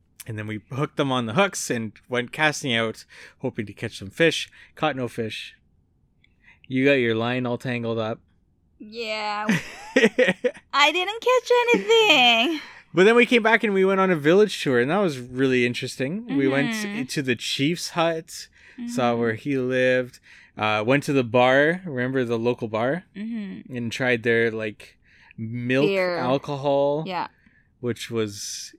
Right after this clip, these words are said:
Speaker 1: very interesting taste. And we
Speaker 2: Mm-hmm.
Speaker 1: tried their beer, hung out with the locals in the bar, asked them questions. That was unforgettable, for sure.
Speaker 2: Mm-hmm.
Speaker 1: But then by this time the second day came around,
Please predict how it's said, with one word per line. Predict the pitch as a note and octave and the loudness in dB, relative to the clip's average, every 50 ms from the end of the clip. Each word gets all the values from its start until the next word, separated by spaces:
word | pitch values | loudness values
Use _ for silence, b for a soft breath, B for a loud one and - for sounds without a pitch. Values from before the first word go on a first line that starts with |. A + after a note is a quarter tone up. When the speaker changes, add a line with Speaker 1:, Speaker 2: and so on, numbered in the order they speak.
| _ _ _ _ _ _ _ | _ _ _ _ _ _ _
Speaker 1:
very | - B2 A#2 A2+ A#2 A#2+ | -4 -4 -2 -2 -4 -6
interesting | A#2 A2+ - - - - B2+ A2 G#2+ | -6 -8 -8 -10 -10 -10 -8 -10 -10
taste. | - - - - C#3 C#3 D3+ D#3+ - - - - - _ b b b b b b | -12 -10 -6 -4 -4 -4 -4 -8 -10 -14 -14 -16 -20 _ b b b b b b
And | G#3+ A3 A3+ A3 | -10 -8 -4 -2
we | A#2 A2+ | -2 -2
Speaker 2:
Mm-hmm. | G3 | -2
Speaker 1:
tried | F#3+ C3+ B2 A#2 A#2 A2 | 0 0 0 0 0 -2
their | A2 G#2 G2+ G2 | -2 -4 -4 -6
beer, | G2+ G#2 - - C#3 C#3+ D3+ D#3 D3+ D3+ D3+ D3+ D3+ D3+ b b b b b b | -8 -8 -2 2 4 4 6 6 4 4 4 2 0 -2 b b b b b b
hung | _ - D3+ D3 C3+ | _ -2 0 2 2
out | C3 C3 C3 | 2 2 2
with | B2+ A#2+ A2 - | 0 -2 -4 -4
the | A#2 G#2+ | -6 -6
locals | G#2 A2 B2 C#3 C#3 C#3+ - - D3 C#3 B2+ B2 | -4 -2 0 0 0 0 0 0 0 0 0 -2
in | A2+ A2+ | -4 -4
the | A2 G#2 | -6 -6
bar, | G2+ G#2 - C3 C3 B2+ C3 C#3 C3+ C3+ C#3 C3+ | -8 -4 0 2 2 4 4 2 2 2 0 0
asked | A#2+ C3 B2+ B2 A#2 - | 0 0 0 -2 -2 -6
them | - A#2 G#2+ | -10 -12 -12
questions. | - - - D3 C3+ C3 B2+ - - - C3 B2 A#2+ A#2+ A#2+ A#2+ A#2 - - - | -12 -6 -4 -2 -2 -2 -2 -6 -8 -8 -8 -10 -10 -12 -12 -14 -14 -16 -12 -6
That | - B2+ C3+ | -2 0 2
was | C3+ B2 A#2 A2+ A2+ | 2 2 0 -2 -6
unforgettable, | F2+ A#2+ A#2+ A#2+ - B2 A2 G#2+ G#2+ G#2 G#2 G2 G#2 A#2 C#3 D3 _ _ _ | -8 -8 -8 -6 -4 -4 -4 -2 -4 -4 -4 -8 -8 -10 -10 -12 _ _ _
for | _ - A2+ G#2 | _ -10 -10 -10
sure. | - - A#2+ G#2 G2+ A#2 C#3+ - | -8 -8 -8 -8 -8 -10 -12 -14
Speaker 2:
Mm-hmm. | A3 G#3+ G#3+ A3 G#3+ G#3 G3+ G3 G3 G3+ G#3+ - A3+ - _ - B B B B B B B _ | -16 -16 -14 -14 -14 -14 -14 -16 -16 -18 -20 -20 -20 -20 _ -20 B B B B B B B _
Speaker 1:
But | E3 E3 | 0 2
then | D#3+ A3 B3 B3+ | 4 4 2 4
by | B3+ A#3+ A#3+ A3+ | 4 4 4 6
this | G#3+ G#3 E3+ E3 E3 - - - | 6 4 4 2 0 -6 -12 -8
time | - - F#3+ F3+ F3 | -2 -2 0 0 0
the | E3+ | -2
second | D#3+ - F3 E3 - D#3+ | -2 -2 -2 -2 0 0
day | D#3 D3+ D3+ | 2 2 2
came | D3 - E3+ D3+ | 0 -2 -4 -2
around, | C#3+ C#3 C#3 C#3 C#3 C#3 C#3 C#3+ C#3 | 0 0 0 0 0 -2 -4 -6 -8